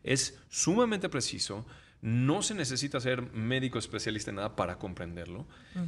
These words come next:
Speaker 1: Y de hecho, para mí, uno de mis sueños sería que muchos médicos conozcan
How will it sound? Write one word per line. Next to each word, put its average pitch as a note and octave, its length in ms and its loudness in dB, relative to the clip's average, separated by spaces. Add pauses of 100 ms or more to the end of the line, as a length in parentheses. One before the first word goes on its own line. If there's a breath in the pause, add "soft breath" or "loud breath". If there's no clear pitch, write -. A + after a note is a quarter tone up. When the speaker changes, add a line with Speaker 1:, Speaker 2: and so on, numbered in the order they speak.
(140)
Speaker 1:
Y B2 80 2
de B2 60 4
hecho, C3+ 280 -2
para G#2 220 2
mí, C3 320 2
uno B2+ 220 2
de A#2 60 0
mis G#2+ 160 0
sueños A#2 360 -2
sería G#2 320 -2
que G#2 460 0
muchos D3 680 2
médicos A2 480 -4
conozcan F#2 800 -6